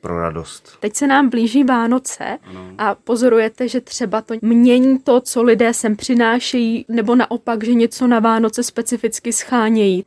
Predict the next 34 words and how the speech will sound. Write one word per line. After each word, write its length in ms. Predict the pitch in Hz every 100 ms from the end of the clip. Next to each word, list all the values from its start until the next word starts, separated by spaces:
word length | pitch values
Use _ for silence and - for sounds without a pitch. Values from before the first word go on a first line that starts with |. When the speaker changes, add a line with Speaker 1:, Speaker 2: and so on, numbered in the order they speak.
| 120
Speaker 1:
Že 140 | 117 120
by 100 | 131
prodávali 520 | 131 120 127 127 127
něco 260 | 123 - 123
jiného, 280 | 123 117
to 120 | 117 107
se 120 | 104
říct 220 | 110 -
nedá, 360 | 101 98 98 98
to 160 | 101
prostě 540 | 92 98 - 107 98 90 _ _
jak 200 | 98 92
o 60 | 104
víkendu 400 | 104 104 98 101
u 100 | 104
lidí 320 | 98 87 98
to 120 | 95 95
přinesou, 840 | - 98 95 - 101 95 95 95 - _
nezáleží, 520 | 95 92 95 95 95
jestli 180 | 98 90
jsou 180 | - 101
Vánoce, 640 | 85 87 90 - 95 90 _
ale 220 | - 95
nejvíc, 400 | 95 98 101 104
co 100 | -
schánějí 380 | 98 - 98 101
v 40 | 95
současnosti, 600 | 101 104 95 101 - 92
jsou 280 | - 95
asi 480 | 65 - 95 92 87
formičky 540 | 87 - 92 90 - 92
na 80 | 87
vánoční 400 | 87 85 - 85
pečivo. 440 | 80 - 76 76